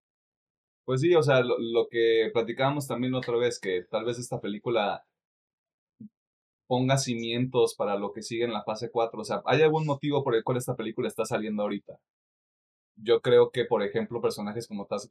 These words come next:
Taskmaster o esta hermana de, de Natasha van a, van a ser utilizados en la fase cuatro en alguna u otra capacidad. O incluso más adelante, o sea,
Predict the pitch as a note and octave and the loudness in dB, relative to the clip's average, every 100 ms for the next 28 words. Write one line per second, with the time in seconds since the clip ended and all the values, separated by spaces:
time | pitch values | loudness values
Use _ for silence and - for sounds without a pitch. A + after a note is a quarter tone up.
0 | _ G#2 G2 G#2 G#2 G#2+ A2+ G2 G2+ - | _ -6 -6 -6 -8 -8 -4 0 0 0
1 | G#2 G#2 G#2 G#2+ G2+ F#2+ F#2 G2 F#2+ - | -4 -4 -4 -6 -2 -2 -2 -6 -10 -14
2 | - _ _ _ _ F#2+ F#2 - - F#2+ | -18 _ _ _ _ -6 -6 -6 -10 -10
3 | F#2+ - G#2 - A2+ - _ _ _ _ | -12 -8 -8 -6 -8 -10 _ _ _ _
4 | _ _ _ _ _ _ _ _ A#2 A#2+ | _ _ _ _ _ _ _ _ -4 -4
5 | A#2+ B2 B2+ C3 C3 C3 A#2 A2 A#2+ A#2+ | -4 -2 0 2 0 0 -4 0 0 0
6 | G#2+ G2+ A2 A2 A2+ A2+ G#2 G2+ A2+ A#2 | -4 -8 -10 -4 -4 -2 -6 -4 -2 0
7 | A2 A2+ A2 G#2+ - - G2+ F#2+ - _ | -2 -4 -6 -8 -8 -8 -6 -8 -10 _
8 | _ _ _ _ _ _ _ _ _ _ | _ _ _ _ _ _ _ _ _ _
9 | _ A#2 A2 A#2 A#2+ A2+ A2+ A2+ G#2+ G2+ | _ -6 -2 -2 0 -2 -2 -2 -2 0
10 | G2+ G2+ G2+ - - G2 | -2 -4 -10 -8 -8 -8